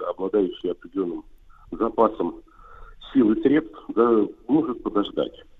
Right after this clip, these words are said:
И в том смысле, что может быть очень удобно, что вот всегда спрашивают, ещё один такой признак хорошего коллектора — это наличие хорошего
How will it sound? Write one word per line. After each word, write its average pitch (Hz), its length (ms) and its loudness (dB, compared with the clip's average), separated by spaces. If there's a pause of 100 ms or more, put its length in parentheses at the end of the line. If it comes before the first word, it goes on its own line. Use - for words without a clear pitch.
(160)
И 131 100 6
в - 100 -4
том 147 240 8 (120)
смысле, 113 480 2 (440)
что 120 320 6
может 127 380 6
быть 123 200 2
очень 120 260 2
удобно, 123 480 6
что 87 500 0
вот 95 140 -8 (360)
всегда 104 200 -2
спрашивают, 156 440 2
ещё 131 220 4
один 107 220 0
такой - 240 -4
признак 135 400 4
хорошего 101 360 0
коллектора — 120 440 -2
это 110 220 0
наличие 117 420 2
хорошего 107 480 0